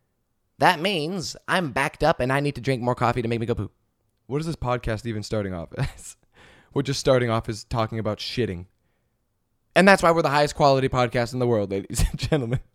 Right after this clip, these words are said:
I just uploaded a new vlog today as well. If you hadn't, haven't seen it,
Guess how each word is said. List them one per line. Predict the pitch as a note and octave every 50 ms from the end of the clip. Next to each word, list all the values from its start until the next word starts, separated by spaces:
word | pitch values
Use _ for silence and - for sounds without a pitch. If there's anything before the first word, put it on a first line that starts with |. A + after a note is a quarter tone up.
| _ _ _ - _ - - - C#3+ _ _ _ _ _ _ _ _ _ _ _ _ _ _ _ _ _ _ _ _ _ _ _ _ _ _ _ _ _ _ _ _ _ _ _ _ _ _ _ _ _ _ _ _ _ _ _ _ _ _ _ _ _ _ _ _ _ _ - -
I | - -
just | C3+ D3+ -
uploaded | - C#3+ - - D#3 D3+ D#3 D3+
a | C#3
new | C3 B2+ C#3 C#3+
vlog | A#2 A#2+ C3 C3+ C#3 C3+ B2
today | - C3 A2+ A2 A2
as | G#2+ G#2 G2+
well. | A#2 A#2+ A2 G#2 B2+ B2 _ _ _ _ -
If | - A#2
you | A#2+ B2
hadn't, | A#2+ A#2+ A#2+ G#2+ - - -
haven't | A#2 A#2 A#2 A2 A2+
seen | - - - A2+ G#2
it, | G#2+ A2+ _